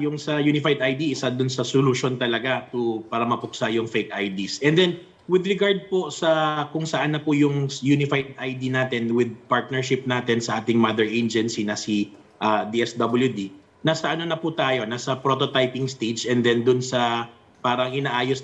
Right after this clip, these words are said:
natin yung processing kung paano yung pag, ano, pag, um, comply natin sa, sa pagpaglabas ng ating, or dun sa operations ng ating,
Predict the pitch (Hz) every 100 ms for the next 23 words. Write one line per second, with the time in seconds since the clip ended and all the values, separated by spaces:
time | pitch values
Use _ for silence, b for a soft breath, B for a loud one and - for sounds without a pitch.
0 | 127 117 135 160 143 135 127 120 - 117
1 | - 131 127 120 120 120 104 113 117 113
2 | 110 110 107 107 107 107 104 101 92 -
3 | 107 107 92 90 113 107 107 107 101 95
4 | - _ _ - 165 104 202 98 95 95
5 | 95 - 139 131 139 131 131 127 123 139
6 | 156 - 127 120 117 113 - - _ -
7 | - 127 135 120 123 135 131 127 123 -
8 | - - - 123 117 117 117 113 117 127
9 | 123 - 135 147 143 143 151 156 143 131
10 | 131 110 - 127 113 113 110 113 110